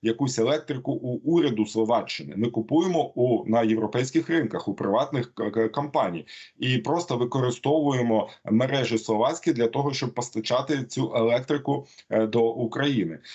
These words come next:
Е, тому, ну, цей такий брудний шантаж від Словаччини має бути, е, скажімо так, оцінений Європейською комісією, оцінений, е, Європейською асоціацією операторів мереж енсоі,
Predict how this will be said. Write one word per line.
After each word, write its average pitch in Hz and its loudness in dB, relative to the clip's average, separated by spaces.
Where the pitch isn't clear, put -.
Е, 107 4
тому, 143 2
ну, 127 2
цей 135 -2
такий 123 0
брудний 120 -2
шантаж 131 -2
від 120 0
Словаччини 127 0
має 117 4
бути, 120 2
е, 107 2
скажімо 107 0
так, - -2
оцінений 131 2
Європейською 113 2
комісією, 98 0
оцінений, 123 2
е, 107 4
Європейською 120 2
асоціацією 113 2
операторів 123 0
мереж 117 0
енсоі, 117 0